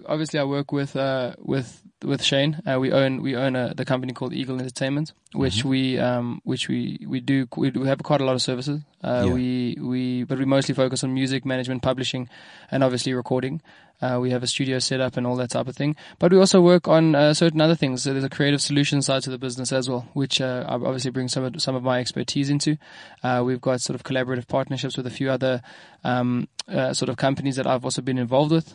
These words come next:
Speaker 1: um, that we, that we're working on. I've also working within the marketing and, and, uh, and advertising space within my own capacity. Sort of, uh, you know, I've been pitching at a couple of clients lately. Um, I've also,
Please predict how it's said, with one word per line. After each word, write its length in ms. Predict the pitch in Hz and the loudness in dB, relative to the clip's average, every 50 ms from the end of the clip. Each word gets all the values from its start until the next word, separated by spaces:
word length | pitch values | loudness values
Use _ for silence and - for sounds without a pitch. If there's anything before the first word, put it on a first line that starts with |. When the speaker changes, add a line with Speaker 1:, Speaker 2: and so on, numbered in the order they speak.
| - - | -14 -8
Speaker 1:
um, 260 | 151 131 127 127 123 | -6 -4 -2 -2 -2
that 120 | 123 127 123 | -4 -4 -4
we, 160 | 120 123 127 - | -4 -4 -4 -4
that 100 | 127 123 120 | -4 -4 -4
we're 80 | 123 | 0
working 320 | 127 139 147 147 - 160 156 | 2 2 2 2 2 4 4
on. 180 | 151 151 151 | 4 4 2
I've 180 | 143 131 131 127 | 2 0 -2 -2
also 220 | 135 - - 151 143 | -2 0 2 2 2
working 340 | 139 135 139 - 139 135 135 | 2 0 0 0 -2 0 0
within 200 | 135 135 143 143 | 0 2 2 2
the 60 | 135 | 2
marketing 400 | 131 135 131 131 - 139 131 127 | 2 2 2 0 0 -4 -6 -4
and, 260 | 127 127 123 127 127 - | -4 -4 -4 -4 -4 -4
and, 260 | 127 127 127 123 120 | -4 -4 -2 -2 -2
uh, 300 | 123 123 120 120 117 117 - | -2 -2 0 0 -2 -2 -4
and 160 | - 123 117 | -4 -4 -4
advertising 460 | 117 123 123 123 - 135 131 127 123 | -4 -4 -4 -4 -2 -2 -2 -2 -4
space 280 | 117 - 139 135 135 - | -4 -2 0 0 0 -2
within 200 | - 123 127 127 | -4 -6 -4 -4
my 100 | 127 127 | -2 -2
own 80 | 127 | -4
capacity. 540 | 127 - - 139 139 143 - - 156 151 - - - - - - - - - | -4 -2 2 2 2 2 4 4 2 2 2 0 -10 -20 -18 -18 -20 -14 -6
Sort 220 | - - 151 139 131 | 0 4 4 6 6
of, 120 | 123 123 | 4 4
uh, 240 | 127 127 123 120 120 | 4 6 6 4 4
you 120 | 113 127 131 | 2 0 -2
know, 180 | 127 120 123 - | -2 -4 -4 -4
I've 140 | - 127 120 | -6 -6 -4
been 300 | 127 135 131 123 117 - - _ _ | -4 -4 -2 -4 -4 -6 -10 _ _
pitching 320 | - 160 151 - - 143 135 | 0 0 2 2 0 -2 -2
at 80 | 131 123 | -4 -4
a 40 | 127 | -4
couple 300 | - 135 123 - 127 123 | -2 -4 -4 -4 -6 -8
of 80 | - | -4
clients 340 | - - 151 151 151 143 - | -2 0 2 2 2 2 0
lately. 460 | 151 151 147 - 151 147 147 147 - - _ - | 0 -2 0 0 0 0 0 0 -2 -8 _ -8
Um, 520 | - 131 127 127 127 127 123 123 123 123 117 - - - - | -6 -4 -2 -2 -2 -4 -4 -4 -6 -8 -10 -12 -14 -10 -6
I've 160 | 160 131 123 | -6 -4 -2
also, 480 | 135 131 - - 135 131 127 127 127 | -2 -2 -2 -2 0 0 0 0 -2